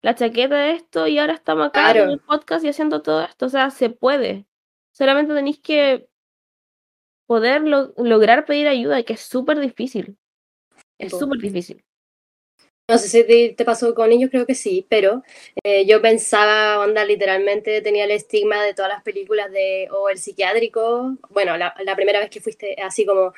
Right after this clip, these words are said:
Speaker 2: van a estar a todos gritando con la chaqueta de fuerza, que, y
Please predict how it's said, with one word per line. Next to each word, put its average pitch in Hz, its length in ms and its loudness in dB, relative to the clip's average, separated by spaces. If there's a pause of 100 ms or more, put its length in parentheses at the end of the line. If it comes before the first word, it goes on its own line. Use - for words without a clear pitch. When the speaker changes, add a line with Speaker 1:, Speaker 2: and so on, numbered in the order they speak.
(440)
Speaker 2:
van 196 100 2
a 208 40 0
estar 202 240 0
a 196 100 0
todos 196 380 4
gritando 202 720 2
con 196 140 2
la 190 120 0
chaqueta 196 560 -4
de 202 140 2
fuerza, 196 800 -2
que, 185 560 -8 (680)
y 202 320 0